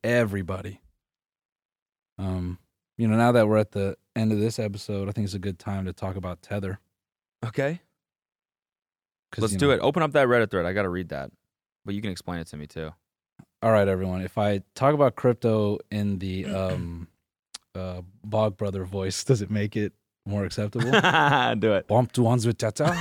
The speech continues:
Speaker 2: <laughs>
Speaker 1: and sends it
Speaker 2: Teta.
Speaker 1: sideways. So in that Bizanacci bit, that's like a, that's like a joke. Is like, you know, uh, the Bog Brothers calling in to print a bunch of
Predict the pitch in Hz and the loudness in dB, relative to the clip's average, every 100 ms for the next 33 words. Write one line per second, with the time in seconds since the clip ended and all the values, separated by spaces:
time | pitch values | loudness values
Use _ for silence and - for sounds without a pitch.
0 | 240 1077 - - 233 123 - 120 180 185 | 2 4 4 6 6 6 6 6 4 4
1 | 123 110 113 92 80 - - - - 277 | 2 2 0 0 -4 -6 -6 -10 0 2
2 | 214 - - - - - - 160 151 139 | 4 2 -4 -6 -8 -6 4 8 8 6
3 | 127 - - - - 160 180 180 135 147 | 4 -8 -16 -4 4 8 8 6 6 6
4 | 139 131 131 131 107 107 101 110 123 135 | 6 6 6 4 4 4 4 4 4 4
5 | 113 95 - 113 123 110 98 104 90 82 | 2 0 0 0 2 0 2 2 0 -4
6 | _ 107 101 98 95 - _ _ _ _ | _ -4 0 0 0 -4 _ _ _ _
7 | _ _ _ _ - 110 101 92 101 _ | _ _ _ _ -2 0 2 0 -6 _
8 | _ _ _ _ _ _ _ _ 104 101 | _ _ _ _ _ _ _ _ 0 0
9 | 98 87 95 98 104 98 101 98 95 - | 0 -4 -2 2 4 4 2 0 -2 -2
10 | 120 107 101 98 95 90 - _ _ _ | 0 2 0 -2 -4 -6 -10 _ _ _
11 | - - - 117 98 - - 95 101 92 | -10 -8 -2 0 -2 -6 -8 -4 -4 -4
12 | 95 95 87 | -6 -6 -8